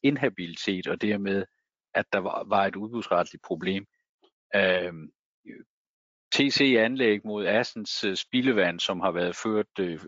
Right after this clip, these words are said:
i klagenævnet, og så ført i, øh, og hvor, hvor de ikke fik medhold, og så ført for, for, øh,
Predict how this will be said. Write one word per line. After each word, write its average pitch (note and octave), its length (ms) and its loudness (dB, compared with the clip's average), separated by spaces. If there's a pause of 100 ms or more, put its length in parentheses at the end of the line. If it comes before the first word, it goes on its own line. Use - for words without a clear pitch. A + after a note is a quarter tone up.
(120)
i - 100 -20
klagenævnet, B2 580 2
og F#2 80 -4
så - 200 -4
ført A2 300 2
i, E2+ 360 -6
øh, C#2 240 -4 (640)
og G2 180 -4 (220)
hvor, F2 320 4
hvor F#2 180 0
de F#2 120 -4
ikke D3+ 200 4
fik B2+ 160 -2
medhold, B2 440 4
og F2+ 60 -8
så - 220 -8
ført A2+ 300 0
for, D#2+ 420 2 (120)
for, E2+ 240 2
øh, C#2 460 -6